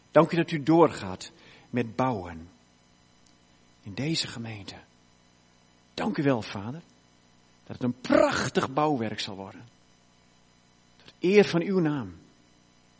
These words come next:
Vader, bid uw zegen over de gemeente. Uw vrede.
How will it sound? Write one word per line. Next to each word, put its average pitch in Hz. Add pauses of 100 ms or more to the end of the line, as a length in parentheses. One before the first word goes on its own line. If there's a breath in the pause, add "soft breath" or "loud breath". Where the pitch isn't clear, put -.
(880)
Vader, 175
bid 160
uw 143
zegen 151
over 117
de 104
gemeente. 107 (1600)
Uw 170
vrede. 123